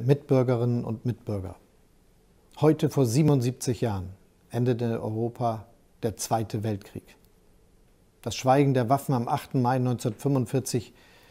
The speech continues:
glich einer Friedhofsruhe über den Gräbern von mehr als sechzig Millionen Frauen, Männern und Kindern. Millionen sind von ihnen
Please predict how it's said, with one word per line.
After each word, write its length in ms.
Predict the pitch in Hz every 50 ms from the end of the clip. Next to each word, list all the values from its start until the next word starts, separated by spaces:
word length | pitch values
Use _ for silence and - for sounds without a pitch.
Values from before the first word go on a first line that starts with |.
| - _ _ _ _ - _ _ -
glich 220 | 135 123 - 127
einer 200 | 123 123 123 117
Friedhofsruhe 880 | - - - 143 127 - 120 123 110 - - - 113 107 104 92 87 98 - _ _ _ _ _ _ _ _ _ _ _ _ _ - -
über 180 | - 120 117 120
den 200 | 120 127 123 117
Gräbern 400 | 120 123 131 135 123 131 120 113
von 160 | - 127 120
mehr 140 | 120 123 123
als 180 | 123 - - -
sechzig 520 | 151 143 - - - - 139 127 - -
Millionen 420 | 123 123 120 123 127 127 123 117
Frauen, 520 | 110 - - 123 123 127 127 123 117 104 98 104
Männern 420 | 113 117 127 127 123 120 110 110
und 180 | 113 110 101 -
Kindern. 400 | - - 110 107 98 95 92 87 - - _ _ _ _ _ _ _ _ _ _ _ _ _ _ _ _ _ _ _ _ _ _ _ _ _ _ _ -
Millionen 500 | 139 143 135 139 160 165 151 127 120 107
sind 220 | 110 117 113 -
von 160 | - 113 117
ihnen 340 | 123 131 127 127 127 107